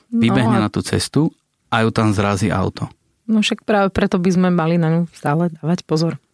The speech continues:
Speaker 2: Tani, Ježiši Kriste, ty, ty, ty, to myslíš vážne?
Speaker 1: No,
Speaker 2: A že ty si
Speaker 1: napríklad
Speaker 2: ochotná riskovať pre nejakú vidinu nejakej dobrej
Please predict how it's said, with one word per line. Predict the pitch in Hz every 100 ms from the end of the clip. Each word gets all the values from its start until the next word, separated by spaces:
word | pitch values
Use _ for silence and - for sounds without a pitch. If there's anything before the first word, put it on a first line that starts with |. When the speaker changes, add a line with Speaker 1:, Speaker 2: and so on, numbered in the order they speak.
| -
Speaker 2:
Tani, | 127 127 127 107 - - -
Ježiši | 113 113 131 107
Kriste, | - 120 170 - - 95 - - - _ _
ty, | -
ty, | - -
ty, | - 117 - - -
to | - 123
myslíš | 156 196
vážne? | 131 123 135 170 143 - - _ _ _ _ _
Speaker 1:
No, | 208 208 -
Speaker 2:
A | 170
že | 151
ty | 180
si | -
Speaker 1:
napríklad | 151
Speaker 2:
ochotná | 156 208 208 165
riskovať | 143 - 175 180 -
pre | 135 131
nejakú | 143 156 151
vidinu | 107 139 156 202 160
nejakej | 127 135 127 117
dobrej | 104 131 147 143 110 101